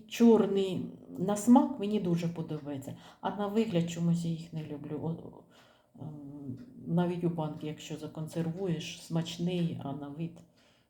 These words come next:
не дуже. Через то в мене небагато сортів чорних. О, і обов'язково другий рік уже сію,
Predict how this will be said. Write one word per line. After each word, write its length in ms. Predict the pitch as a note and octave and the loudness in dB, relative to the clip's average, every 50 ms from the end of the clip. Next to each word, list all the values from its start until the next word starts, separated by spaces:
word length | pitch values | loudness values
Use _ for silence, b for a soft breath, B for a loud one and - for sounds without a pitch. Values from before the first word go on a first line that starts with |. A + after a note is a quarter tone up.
| _ | _
не 160 | - D#3 D#3 C#3+ - - | -8 -8 -8 -8 -8 -10
дуже. 240 | D3 C#3+ C#3+ D3+ D3 | -12 -10 -10 -10 -10
Через 240 | - E3+ E3+ E3+ | -10 -8 -8 -8
то 200 | - - E3+ E3+ | -6 -4 -2 -2
в 60 | D#3+ D#3+ | 0 0
мене 240 | D#3 D3+ D#3+ D#3 | 0 0 -2 -2
небагато 500 | D#3 D#3+ D#3 D3+ D3+ - D#3 C#3+ - C#3 | -2 -4 -4 -6 -4 -2 -2 -2 -2 -4
сортів 760 | C3 - - D#3 - - - - F3 F3 F3 E3 E3+ - - - | -8 -8 -8 -10 -10 -10 -8 -6 -4 -2 -2 -2 -4 -6 -10 -16
чорних. 460 | - - - D3 C3+ B2+ C3 C3 C3 B2+ - B B B B B B B B B B B B B _ _ _ _ | -14 -12 -10 -8 -8 -6 -4 -4 -6 -6 -8 B B B B B B B B B B B B B _ _ _ _
О, 40 | - E3+ D#3 D#3 E3 - - | -2 -2 -2 -2 -4 -2 2
і 180 | A#3+ C4 C4+ | 4 6 6
обов'язково 720 | C4 - A3 - G#3 G3 G3 G3 - - - A3+ A3 F#3+ | 6 4 2 0 -2 -2 -4 -6 -8 -6 -4 -2 0 0
другий 460 | - E3+ E3+ A#3+ A#3+ A#3 F3+ F3 F3 F#3 | 2 4 8 8 8 8 8 6 4 4
рік 240 | B3 D4+ E4+ - | 4 4 4 4
уже 260 | F3+ E3+ E3 - D#3+ D3 | 2 0 0 -2 -4 -6
сію, 580 | - - - - G#3+ A#3 A#3+ A3+ G#3+ G#3+ G#3+ | -8 -8 -4 2 6 6 8 8 6 4 0